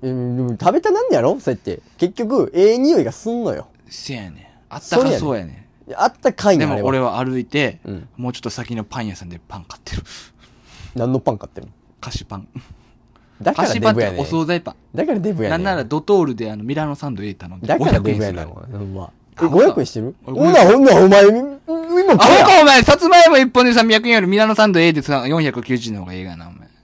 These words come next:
Speaker 1: 満足度の違いな。
Speaker 2: 全然ちゃうよ、お前。ミラノサンドA、めちゃめちゃうまいからな。俺好きな食べ物ランキング、マジでトップぐらいに入ってくんだよ、あれ。ミラノサンドA。
Speaker 1: そんなに？
Speaker 2: 感動したもんね、初めて食った時。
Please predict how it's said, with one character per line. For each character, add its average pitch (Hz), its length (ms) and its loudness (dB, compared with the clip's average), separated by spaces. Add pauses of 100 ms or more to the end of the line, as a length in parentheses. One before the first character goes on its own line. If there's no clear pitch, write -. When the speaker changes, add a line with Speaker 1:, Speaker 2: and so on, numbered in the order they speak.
(160)
Speaker 1:
満 214 320 -2
足 226 160 -2
度 123 160 -4
の 101 240 -8
違 95 40 -8
い - 20 -12
な。 69 200 -14 (220)
Speaker 2:
全 143 280 -12
然 151 200 -8
ち 135 100 -10
ゃ 123 40 -8
う 113 60 -10
よ、 101 40 -16
お 92 40 -18
前。 82 160 -20 (180)
ミ 110 180 -8
ラ 175 120 -4
ノ 185 100 -6
サ 185 160 -8
ン 139 100 -8
ド 95 100 -12
A、 92 200 -14 (340)
め 92 280 -18
ち - 100 -14
ゃ 120 40 -12
め 117 60 -14
ち 131 60 -12
ゃ - 20 -8
う 175 40 -8
ま 202 80 -8
い 127 40 -12
か - 80 -20
ら - 100 -20
な。 - 200 -20 (240)
俺 127 180 -8
好 - 60 -12 (120)
き 440 120 -8
な 180 80 -2
食 135 220 -10
べ 113 80 -12
物 107 200 -12
ラ 120 120 -8
ン 110 100 -12
キ 92 100 -16
ン 90 60 -14
グ、 92 140 -20
マ 175 180 0
ジ 285 80 -2
で 131 120 -4
ト - 140 -6
ッ - 40 -14
プ - 180 -10
ぐ 214 60 -4
ら 175 80 -4
い - 20 -10
に 92 60 -12
入 90 100 -14
っ - 20 -20
て 90 60 -20
く 90 80 -20
ん 80 40 -20
だ - 60 -20
よ、 - 80 -20
あ 52 60 -20
れ。 - 80 -20 (280)
ミ 123 80 -16
ラ 110 60 -14
ノ 104 60 -14
サ 101 120 -16
ン 98 60 -14
ド 90 80 -16
A。 90 200 -18 (1080)
Speaker 1:
そ - 200 -12
ん 208 160 -6
な 202 100 -4
に？ 190 180 -8 (100)
Speaker 2:
感 269 300 -4
動 269 140 -2
し - 100 -12
た 208 80 -10
も 107 60 -14
ん - 20 -16
ね、 80 100 -20
初 120 220 -16
め 98 80 -10
て - 60 -20
食 - 120 -20
っ - 20 -20
た 90 120 -20
時。 - 220 -20